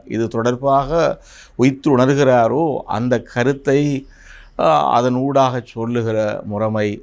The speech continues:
ஒன்றும் உண்டு. ஆகவே இவ்வாறு பல வகைமையாக இந்த உரைகள், அஹ், அமையும், உரை நூல்கள் அமையும். ஆகவே தான் நாங்கள், அஹ், பொருள், அஹ், கோடல் என்கின்ற ஒரு கருத்து நிலை,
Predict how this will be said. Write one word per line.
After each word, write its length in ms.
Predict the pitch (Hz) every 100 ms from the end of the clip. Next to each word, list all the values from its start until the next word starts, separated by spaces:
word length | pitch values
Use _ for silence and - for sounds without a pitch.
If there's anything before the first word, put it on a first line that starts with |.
| -
ஒன்றும் 440 | 101 101 113 127 -
உண்டு. 400 | 180 113 82 - _
ஆகவே 340 | - 135 160 190
இவ்வாறு 440 | 160 160 160 160
பல 600 | 160 120 127 139 120 101 - -
வகைமையாக 1200 | 101 95 139 139 110 104 107 98 - 175 - - - _ - - _ _
இந்த 280 | 123 113 98
உரைகள், 600 | 113 127 107 107 120 110
அஹ், 240 | 98 98 -
அமையும், 580 | - 107 101 107 104 107
உரை 220 | 107 104
நூல்கள் 520 | 110 113 104 107 113
அமையும். 600 | 101 92 98 95 95 87 - - - - -
ஆகவே 420 | - 110 107 123
தான் 160 | 170 202
நாங்கள், 460 | 147 123 117 117 117
அஹ், 360 | 113 107 104 -
பொருள், 460 | 113 117 117 117 110
அஹ், 340 | 110 110 104
கோடல் 540 | - 98 101 104 107 107
என்கின்ற 720 | 104 107 101 104 101 107 101
ஒரு 200 | 104 101
கருத்து 420 | 104 98 95 95
நிலை, 420 | 95 104 120 131